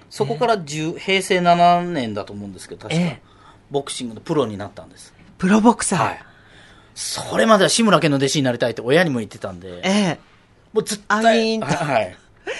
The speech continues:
Speaker 2: へー。
Speaker 1: 絶対に、あの、志村けんの弟子になるだろうと。
Speaker 2: 人を笑わせるんだっていう。
Speaker 1: はい。
Speaker 2: だけど、もうボクサー。
Speaker 1: そうですね。痩せて、
Speaker 2: へー。
Speaker 1: ま、
Speaker 2: でもボクサーって大変ですよね。減量もあるし。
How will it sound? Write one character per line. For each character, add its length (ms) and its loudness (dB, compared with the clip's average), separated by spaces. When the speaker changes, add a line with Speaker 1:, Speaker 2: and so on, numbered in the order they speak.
Speaker 2:
へ 1200 -4
ー。 20 -12
Speaker 1:
絶 200 -6
対 180 -2
に、 220 0
あ 80 2
の、 100 -2
志 140 -4
村 160 -4
け 80 -6
ん 40 -8
の 80 -10
弟 100 -10
子 140 -8
に 40 -6
な 100 -2
る 80 -12
だ 80 -14
ろ 60 -16
う 180 -20
と。 80 -20
Speaker 2:
人 420 -2
を 40 0
笑 240 -2
わ 100 -2
せ 140 -2
る 140 -4
ん 80 -8
だ 200 -12
っ 120 -20
て 60 -4
い 40 -2
う。 60 -4
Speaker 1:
は 60 -6
い。 40 -18
Speaker 2:
だ 140 -4
け 140 0
ど、 200 2
も 220 -2
う 80 -10
ボ 100 -6
ク 120 -10
サ 260 -10
ー。 40 -12
Speaker 1:
そ 160 -8
う 40 -6
で 40 -6
す 100 -8
ね。 100 -4
痩 280 -4
せ 160 -4
て、 160 -8
Speaker 2:
へ 720 -4
ー。 40 -4
Speaker 1:
ま、 60 2
Speaker 2:
で 60 2
も 160 4
ボ 80 -2
ク 120 -8
サ 200 0
ー 20 4
っ 40 -2
て 100 -6
大 420 0
変 220 -2
で 100 -2
す 100 -8
よ 80 -2
ね。 120 -6
減 320 -4
量 240 -4
も 160 -8
あ 80 -10
る 120 -10
し。 360 -14